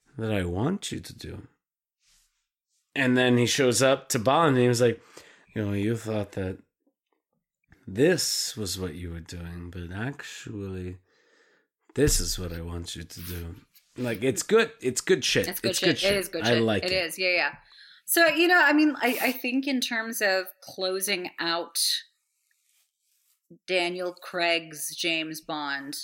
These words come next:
Speaker 2: No Time to Die does a very, very good job. It, um, it doesn't redeem Spectre, but it at least allows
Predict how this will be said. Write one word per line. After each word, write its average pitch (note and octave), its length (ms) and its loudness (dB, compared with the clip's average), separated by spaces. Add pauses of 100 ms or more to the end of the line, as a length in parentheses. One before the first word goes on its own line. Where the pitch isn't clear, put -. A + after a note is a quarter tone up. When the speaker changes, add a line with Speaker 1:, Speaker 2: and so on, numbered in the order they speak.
(140)
Speaker 2:
No E3+ 200 -6
Time D#3+ 360 -4
to E3 80 -8
Die C#3 580 -2 (400)
does D#3+ 220 -4
a D3 120 -10 (140)
very, E3+ 340 0
very D#3 280 -2
good D#3 260 -8
job. C#3 560 -4 (640)
It, D#3+ 360 0 (140)
um, C#3+ 520 0
it F3 120 -8
doesn't G#3 320 -2
redeem F3 580 -6
Spectre, D#3 840 -6
but E3 160 -4
it D#3+ 200 -2
at D3+ 140 -12
least E3+ 720 -8 (500)
allows E3 1000 0